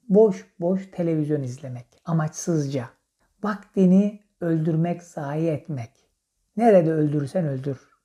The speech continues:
Bak bütün bunlar abur cubur. Müzik dinlemek sizi isyana sürükleyecek. Bassın bir dünya.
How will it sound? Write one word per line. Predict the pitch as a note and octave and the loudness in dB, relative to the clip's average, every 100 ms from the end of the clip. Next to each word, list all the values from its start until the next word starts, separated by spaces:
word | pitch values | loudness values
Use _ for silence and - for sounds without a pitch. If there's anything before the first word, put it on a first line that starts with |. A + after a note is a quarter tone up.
| _ - | _ -12
Bak | C3+ B2 | -12 -4
bütün | D#3+ - A#3 G3 | -4 -2 2 4
bunlar | D#3 D3+ F3+ F#3+ | 4 2 2 0
abur | D3 C3 C3 | 0 -2 -2
cubur. | B2+ B2 B2+ - _ _ _ _ _ _ - | -2 -2 -4 -8 _ _ _ _ _ _ 6
Müzik | F3+ A#3 - - | 6 6 0 0
dinlemek | D3 C3 A2 F#2+ _ _ _ - | 2 2 -2 -6 _ _ _ -16
sizi | - E3+ A#3+ | -2 0 0
isyana | F#3+ C3+ - F3 E3 E3+ | -2 -4 -4 -4 -2 -4
sürükleyecek. | - D3 D3 D#3 C3 C3 _ _ | -4 -8 -8 -8 -8 -10 _ _
Bassın | F#3 D#3+ - A3+ F#3+ | -4 -4 -4 0 0
bir | E3 - | 0 -4
dünya. | D#3+ D3+ C3 | -4 -4 -4